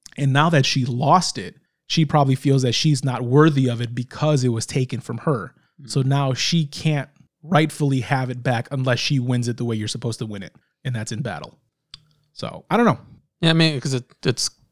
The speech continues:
Speaker 2: 'cause Gideon knows.
Speaker 1: Sure, yeah.
Speaker 2: I mean, he has an idea, and that's why he, you know, didn't really care when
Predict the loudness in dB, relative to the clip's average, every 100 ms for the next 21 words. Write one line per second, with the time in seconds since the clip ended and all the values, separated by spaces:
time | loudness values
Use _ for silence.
0 | _ _ -4 -4 0 2 2 2 -2 -4
1 | -6 -12 -16 -18 _ 0 2 2 -2 -10
2 | -8 -6 -6 -4 -4 -4 -6 -8 -8 -10
3 | -8 -8 -4 -4 -4 -6 -10 _ _ _
4 | -14 -14 -14 -20 _ _ _ -2 -2 -4
5 | -8 0 0 0 -4 -8